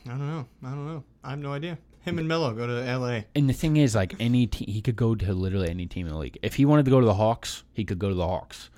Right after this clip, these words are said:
Speaker 1: The Hawks got a lot of
Speaker 2: If
Speaker 1: cap
Speaker 2: he,
Speaker 1: room right now.
Speaker 2: if
Speaker 1: He
Speaker 2: he wanted to go to the
Speaker 1: definitely
Speaker 2: Warriors, he could go to the Warriors.
Speaker 1: They
Speaker 2: Like,
Speaker 1: trade a lot of people.
Speaker 2: he can do whatever he wants, and it's kinda bizarre. But, yeah, I have no idea what's gonna happen.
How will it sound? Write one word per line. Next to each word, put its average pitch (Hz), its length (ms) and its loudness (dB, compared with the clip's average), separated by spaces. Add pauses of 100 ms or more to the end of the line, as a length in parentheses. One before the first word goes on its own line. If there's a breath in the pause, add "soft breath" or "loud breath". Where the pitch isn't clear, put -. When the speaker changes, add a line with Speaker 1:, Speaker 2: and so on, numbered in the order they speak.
Speaker 1:
The 156 80 -16
Hawks 143 360 -10
got 123 120 -12
a - 60 -18
lot 143 200 -6
of 131 80 -6
Speaker 2:
If - 60 -16
Speaker 1:
cap 165 180 6
Speaker 2:
he, 170 80 4
Speaker 1:
room 131 240 -4
right 120 220 -4
now. 147 220 -2
Speaker 2:
if 131 120 8
Speaker 1:
He 139 80 8
Speaker 2:
he 131 100 10
wanted 156 200 10
to 143 60 6
go 143 100 10
to 151 100 12
the 127 80 6
Speaker 1:
definitely 98 100 4
Speaker 2:
Warriors, 143 380 4
he - 160 -6
could 92 160 -2
go 107 160 4
to 113 60 4
the 92 80 2
Warriors. - 480 -4
Speaker 1:
They 123 80 -8
Speaker 2:
Like, 135 100 -6
Speaker 1:
trade 123 240 -6
a 120 60 -8
lot 127 180 -6
of 120 60 -10
people. 143 420 -10
Speaker 2:
he 117 140 4
can 113 180 4
do 120 160 8
whatever 101 480 4
he 90 60 0
wants, 76 440 -8 (120)
and 92 100 -4
it's 73 180 -6 (140)
kinda 87 220 -4
bizarre. 80 320 -6 (680)
But, - 200 -2
yeah, 92 220 0
I 95 120 2
have 107 100 2
no 110 160 2
idea 110 160 4
what's 110 140 0
gonna 104 160 2
happen. 101 180 -4